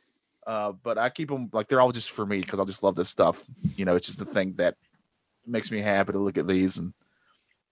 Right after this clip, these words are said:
uh, you know, I got all kinds of other toys too that I collect. Like, I got some Ninja Turtle action figures over there, for example. But, uh, it's just little Funko Pops, just little goofy, cartoony things that I just adore. And, uh,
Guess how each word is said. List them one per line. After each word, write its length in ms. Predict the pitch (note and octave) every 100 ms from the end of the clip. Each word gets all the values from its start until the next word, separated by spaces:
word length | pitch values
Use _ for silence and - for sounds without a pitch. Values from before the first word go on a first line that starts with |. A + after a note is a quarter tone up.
| _ _ _ _ _ _
uh, 120 | G#2+ G#2
you 60 | F3+
know, 80 |
I 40 | G#3+
got 120 | A3
all 80 | G3+
kinds 220 | F3+ D#3+
of 40 | D3+
other 100 | C#3
toys 280 | C#3 C3
too 160 | - A#2+
that 100 | A2+
I 60 | A2
collect. 260 | A#2 G#2+
Like, 100 | A2 G#2+
I 40 |
got 180 | G#2 G2+
some 300 | G2+ F#2+ F#2+
Ninja 200 | A#2 G#2
Turtle 240 | G2+ G#2 F#2+
action 220 | F#2 G2+
figures 240 | F#2+ F#2+ F#2
over 140 | E2+
there, 220 | F#2 F#2+
for 180 | - E2
example. 400 | G#2+ F#2+ F2+ F#2
But, 240 | - F3+ F3 - _ _ _ _ _
uh, 140 | - - -
it's 160 | C3+
just 100 | F3+
little 220 | G3+ F#3+ E3+
Funko 400 | C#3+ C#3 C3+ - _ _ _
Pops, 240 | A#2+ A#2 A2+
just 200 | G#2+ B2
little 360 | A#2+ A2+ G#2+ -
goofy, 460 | B2+ A#2+ B2 A#2 G#2+
cartoony 480 | A2 - A2 G#2+
things 300 | G2+ G2 G2+
that 100 | F#2+ F#2
I 80 |
just 280 | F#2+ F#2+ - _ _ _ -
adore. 440 | A#2+ A2+ B2 G2 -
And, 340 | G2+ G#2 G#2 G#2+
uh, 180 | G#2+